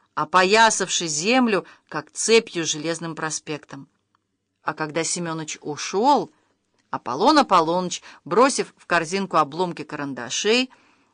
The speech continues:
откинулся головой прямо к спинке черного кресла. Старое личико помолодело, быстро он стал поправлять на шее свой галстук.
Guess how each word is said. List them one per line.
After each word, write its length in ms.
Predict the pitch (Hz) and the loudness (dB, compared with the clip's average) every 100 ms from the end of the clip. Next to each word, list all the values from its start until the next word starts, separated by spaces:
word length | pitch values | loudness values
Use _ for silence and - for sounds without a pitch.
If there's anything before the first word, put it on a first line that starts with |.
| _ | _
откинулся 800 | 190 214 - 359 370 349 - 262 | 2 2 2 2 2 -2 -2 0
головой 420 | 233 226 240 285 | 4 4 2 0
прямо 320 | 233 247 240 | 0 2 2
к 60 | - | 0
спинке 480 | - 214 240 240 | -4 -2 -2 -2
черного 480 | - 196 185 196 190 | -6 -4 -4 -4 -6
кресла. 560 | 185 165 143 123 - 127 _ _ _ _ _ _ _ _ | -6 -12 -10 -10 -12 -20 _ _ _ _ _ _ _ _
Старое 420 | - - 226 175 | -6 2 4 4
личико 380 | 175 196 - - | 2 0 -2 -6
помолодело, 920 | - 170 165 156 143 139 220 254 240 233 _ _ _ _ _ _ _ | -6 -4 -2 -2 -4 0 2 4 2 0 _ _ _ _ _ _ _
быстро 460 | - 175 311 - 262 | -2 4 4 4 4
он 100 | 247 | 4
стал 260 | - 240 233 | 4 2 4
поправлять 520 | 226 220 208 214 208 | 0 2 4 2 2
на 120 | 185 | 0
шее 300 | - 208 196 | 0 0 -2
свой 240 | - 196 | -2 -4
галстук. 640 | 175 170 147 139 - 139 | -2 -2 -2 -6 -14 -20